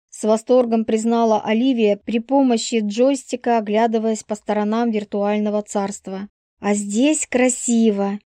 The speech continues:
Сколько васильков и ромашек на полях». «Это я опять же для вас постарался», галантно признался Алекс. «В вашей помощи нуждается колобок»,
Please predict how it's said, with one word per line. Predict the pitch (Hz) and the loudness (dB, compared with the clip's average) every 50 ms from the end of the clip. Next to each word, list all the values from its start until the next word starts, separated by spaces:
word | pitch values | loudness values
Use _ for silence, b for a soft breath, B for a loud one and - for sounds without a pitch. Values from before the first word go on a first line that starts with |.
| _ _ _ _ | _ _ _ _
Сколько | _ - - - - 247 254 247 233 233 - 214 | _ -16 -14 -2 2 4 4 4 4 0 -2 -2
васильков | 214 214 - - 220 214 214 - - 233 226 220 - | -2 -2 0 0 -2 -2 -2 2 2 2 2 2 0
и | 214 | -2
ромашек | 208 208 214 226 254 277 320 311 - - 311 - | -2 0 0 2 2 0 0 -2 -4 -6 -6 -4
на | 294 285 294 | -2 -4 -4
полях». | 285 - 285 285 285 285 277 277 277 277 - - _ _ _ _ | 0 0 2 2 4 4 4 4 2 0 -4 -10 _ _ _ _
«Это | 196 185 202 220 233 226 247 240 | -2 2 4 4 4 4 4 2
я | 240 226 208 208 214 220 | 2 4 4 4 4 4
опять | 226 220 - 214 214 214 208 | 2 2 2 2 2 2 2
же | 208 226 | 0 -2
для | 208 214 226 226 | 0 2 2 2
вас | 208 196 185 175 - | 2 2 -2 -4 -6
постарался», | - - 185 180 - - 185 185 185 180 180 - - - 185 180 175 - _ _ - | -6 -6 -6 -4 -2 -2 -2 0 0 -2 -2 -4 -6 -8 -8 -10 -10 -14 _ _ -8
галантно | 208 202 214 208 208 214 226 240 247 240 233 _ 233 226 226 | -2 0 2 4 4 4 2 2 0 -2 -2 _ 0 0 0
признался | 226 - 226 220 220 214 220 220 220 214 - 233 214 - | 0 0 -2 0 0 0 2 2 0 0 0 -2 -4 -2
Алекс. | - 214 208 196 190 190 185 - - - - _ _ _ _ _ _ _ | -2 -2 -2 -2 -2 -6 -8 -10 -14 -14 -14 _ _ _ _ _ _ _
«В | 196 190 185 | -18 -6 -2
вашей | 208 226 254 277 277 269 - - 214 196 202 202 | 2 4 4 4 2 0 -2 -4 -2 -2 -2 -4
помощи | - - 220 254 285 311 320 311 294 285 - - - 269 269 | -2 2 4 4 4 4 4 2 -2 -2 -4 -4 -2 0 0
нуждается | 254 240 226 220 208 202 196 202 226 254 285 302 302 294 294 285 - - - - 294 294 294 294 285 - _ _ _ | 2 2 0 0 -2 -2 0 2 4 4 4 4 2 0 -2 -4 -8 -8 -2 0 0 0 0 -2 -6 -8 _ _ _
колобок», | _ - - 233 254 269 285 285 269 269 277 269 240 214 190 - - _ | _ -2 2 4 4 4 4 4 2 2 4 4 4 4 2 -2 -8 _